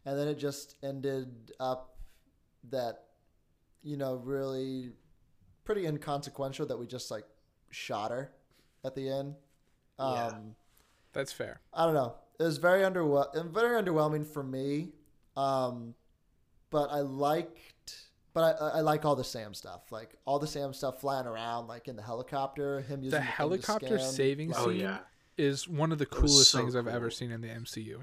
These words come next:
Speaker 3: to be completely honest.
Speaker 1: Yeah,
Speaker 3: Like, that's
Speaker 1: that was
Speaker 3: my,
Speaker 1: cool.
Speaker 3: maybe my favorite saving moment of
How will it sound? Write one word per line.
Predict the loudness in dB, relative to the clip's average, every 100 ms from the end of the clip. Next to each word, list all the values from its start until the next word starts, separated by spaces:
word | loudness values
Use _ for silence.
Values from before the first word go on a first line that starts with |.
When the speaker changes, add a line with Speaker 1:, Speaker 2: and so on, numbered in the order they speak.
| -4
Speaker 3:
to | -4
be | -2
completely | -4 -2 -2 -2 -4
honest. | -2 -4 -6 -12 -20 _ _ _ _ _
Speaker 1:
Yeah, | 0
Speaker 3:
Like, | 2 4
that's | 4
Speaker 1:
that |
was | 4
Speaker 3:
my, | 4
Speaker 1:
cool. | 6
Speaker 3:
maybe | 6 4
my | 2
favorite | -2 2 4 4 2
saving | 0 0 0 0 -6 -12 -10
moment | -8 -6 -8 -10 -12 -18 _ _
of | -6